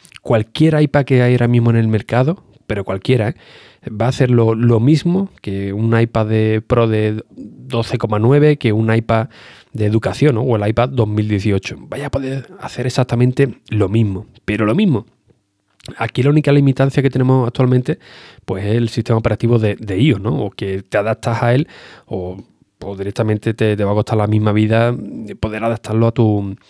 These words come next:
a tus quehaceres diarios. Pero sobre características,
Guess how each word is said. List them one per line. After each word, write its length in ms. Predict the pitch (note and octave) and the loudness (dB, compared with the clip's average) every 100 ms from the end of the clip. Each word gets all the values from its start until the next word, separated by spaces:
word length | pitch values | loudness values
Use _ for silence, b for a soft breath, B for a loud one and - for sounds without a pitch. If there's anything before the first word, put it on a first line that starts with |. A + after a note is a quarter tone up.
| B B B | B B B
a 100 | G#2+ | -2
tus 140 | G#2+ | -2
quehaceres 480 | - G2+ - A2+ A#2 | -2 -4 0 0 -2
diarios. 600 | C3 A2 G2 C3+ G#2+ F#2 - _ | -4 -4 0 0 0 -4 -10 _
Pero 220 | G#2+ G#2 | -6 -4
sobre 240 | - A2 A2 | -2 -2 -2
características, 800 | G#2 G#2 A#2 C3+ D3 D#3+ G2+ | -4 -2 -2 -2 0 2 0